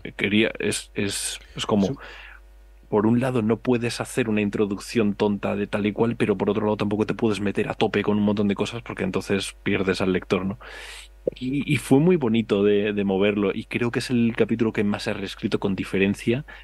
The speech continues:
Speaker 1: Debe haber tenido como cinco o seis versiones, no lo sé, una locura.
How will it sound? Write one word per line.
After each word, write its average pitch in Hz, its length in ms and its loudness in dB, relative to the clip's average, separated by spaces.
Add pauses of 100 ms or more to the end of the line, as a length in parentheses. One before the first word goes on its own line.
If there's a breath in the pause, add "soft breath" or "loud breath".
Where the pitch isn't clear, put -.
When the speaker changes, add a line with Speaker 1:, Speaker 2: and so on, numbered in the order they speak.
(160)
Speaker 1:
Debe 87 340 -8
haber 98 220 -2
tenido 101 260 0
como 98 160 0
cinco 101 360 2
o 95 60 -2
seis 104 160 0
versiones, 90 540 -2
no 98 80 -4
lo - 80 -6
sé, - 240 -10
una 101 160 -4
locura. - 300 -6